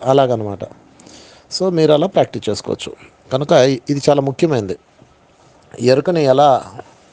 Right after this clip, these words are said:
పెంచుకోవాలి అనేది ఏం లేదు, ఎరుక అనేది ఉంటుంది, కానీ దాన్ని మర్చిపోతాం. అది ప్రాప్తించబడే ఉంటుంది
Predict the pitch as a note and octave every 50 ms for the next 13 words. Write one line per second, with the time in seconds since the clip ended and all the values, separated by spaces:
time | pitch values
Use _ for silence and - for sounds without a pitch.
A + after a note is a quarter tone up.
0 | _ _ _ _ _ _ _ - - - _ _ _ _ _ _ _ - C3+ C3
1 | C3+ - - - C#3 C3+ C3 B2+ A#2+ C#3+ G3 B3 C#4 G3+ D3+ D3 D3 C#3+ C#3 C#3
2 | C#3+ C#3+ D3 D#3 C3+ B2+ D#3+ G3+ F3+ C#3+ D#3+ E3+ - A3 G3 F#3+ F#3+ A#3 A3 D#3
3 | D3+ - G#3 D#3 A#2+ C3+ E3+ B3 D4+ - - E3+ F3+ A3 B3 G#3+ F3+ D#3 D3+ D#3+
4 | D#3+ - - - C#3+ - - - - _ - - - - _ _ _ _ _ _
5 | _ _ _ _ _ _ - _ _ _ _ - - - - _ _ _ - -
6 | D3 C3 - D3+ E3 F#3 F3+ - G#3+ G3+ F#3 F#3+ F#3+ F#3 F#3 F3 C#3+ A2+ A#2+ G#2
7 | G2 F2+ -